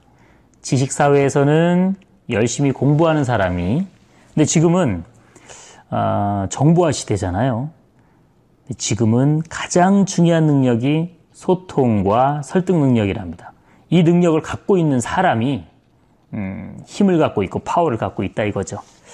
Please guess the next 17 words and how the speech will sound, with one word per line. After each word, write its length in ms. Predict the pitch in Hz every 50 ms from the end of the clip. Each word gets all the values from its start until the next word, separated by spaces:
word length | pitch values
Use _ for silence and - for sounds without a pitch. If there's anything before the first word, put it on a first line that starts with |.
| - - - - - - _ _ _ _ _ _ _ _
자, 760 | - - - 113 113 104 101 98 95 92 92 92 92 92 95 - _ _ _ _ _ _ _ _ - - _ - - - _ _ - - - _ _ _ _ _ - - _ _ _ - - - - - _ _ _ _
목차를 380 | - 127 120 - - 175 185 180
보니까 460 | 147 131 127 127 - - 135 131 131
총 600 | - - - 202 185 185 180 175 175 175 170 147 -
다섯 360 | - - 117 113 160 180 175
개의 320 | - 185 175 170 165 160
파트로 420 | - 170 160 - - 139 139 127 113
구성되어 500 | - 117 101 127 123 113 104 104 98 90
있어요. 580 | 87 - - - 127 131 113 120 147 170 180 - - - - - - _ _ _ _ -
일 220 | 147 147 156 160
파트, 760 | - - 170 165 170 - - 143 127 117 107 98 92 92 87 -
첫 160 | - 196 185
번째 300 | 220 226 202 - 190 -
파트는 720 | - 175 165 - - 143 131 117 107 98 95 87 85 85
설득 640 | - - - 208 214 208 - - 202 190 - - -
공식의 720 | - - 143 135 131 120 - - - 101 113 127 143 147
핵심, 1040 | 139 - - - - - - - - - 208 165 123 98 87 82 80 80 80 82 82